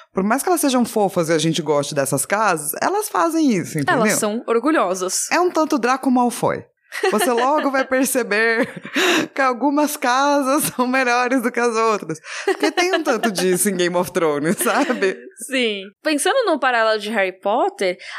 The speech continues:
Speaker 2: até casas que são tradicionais, mas que são boazinhas, entre aspas, tipo, que a gente ama e tudo mais, como os Weasley, eles se mesclam com a galera, mas eles também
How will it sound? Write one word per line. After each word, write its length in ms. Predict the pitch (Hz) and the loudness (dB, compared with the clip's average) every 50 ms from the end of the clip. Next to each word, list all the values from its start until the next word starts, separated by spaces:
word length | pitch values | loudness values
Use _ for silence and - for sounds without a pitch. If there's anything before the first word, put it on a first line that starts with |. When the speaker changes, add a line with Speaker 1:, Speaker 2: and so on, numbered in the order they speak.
| - - _ | -16 -6 _
Speaker 2:
até 280 | - 240 - 370 415 415 | -4 -2 -2 -2 -2 0
casas 260 | 403 311 294 269 - | 0 0 0 -2 -4
que 100 | - - | -4 -2
são 200 | - 277 277 285 | -2 -2 -2 0
tradicionais, 680 | 294 269 247 - - 262 233 233 208 190 180 185 190 | 0 0 0 0 0 0 0 2 2 2 0 -2 -2
mas 160 | 190 196 196 | -4 -4 -4
que 100 | - 226 | -2 -2
são 300 | 208 - 226 214 208 196 | -2 -2 -2 -2 -4 -6
boazinhas, 840 | 175 180 208 214 208 196 185 180 170 208 233 240 226 196 180 180 175 | -4 -2 0 2 2 2 2 0 0 -2 0 0 0 0 0 0 -2
entre 240 | 185 180 180 180 190 | -2 -4 -4 -2 0
aspas, 240 | 185 185 185 - 180 | 0 0 -2 -4 -8
tipo, 140 | - - - - | -12 -12 -12 -4
que 120 | - 202 | 0 0
a 60 | 190 196 | 0 0
gente 320 | 180 208 208 - - 220 | 0 -2 -2 0 0 2
ama 360 | 208 208 220 226 226 208 196 190 | 2 2 2 2 2 2 0 -2
e 40 | |
tudo 200 | 190 - 190 196 | -2 -4 -4 -2
mais, 240 | 190 196 185 175 175 - - - - - | 0 0 0 -2 -2 -6 -12 -18 -18 -6
como 240 | - 247 220 214 208 | -2 -2 0 0 0
os 140 | 202 196 202 | -2 -2 0
Weasley, 560 | 208 226 254 311 294 254 214 190 175 175 175 - _ _ _ _ | 2 2 2 2 2 2 0 0 -2 -4 -6 -14 _ _ _ _
eles 220 | 240 262 320 359 | -2 -2 0 0
se 100 | - - | 0 -2
mesclam 500 | 330 269 208 202 269 - - - 427 370 - | -2 0 0 0 0 0 -2 -2 -2 0 0
com 80 | 320 | -2
a 80 | 247 214 | -2 0
galera, 500 | 202 214 196 185 180 170 175 202 285 403 508 - - _ _ _ - | 0 0 2 2 2 2 2 2 2 0 -2 -6 -14 _ _ _ -4
mas 300 | 285 277 277 285 269 269 | -2 0 0 0 0 0
eles 240 | 294 294 330 320 - | 0 0 0 0 0
também 400 | - 330 294 262 240 247 311 | -2 -2 0 0 0 0 0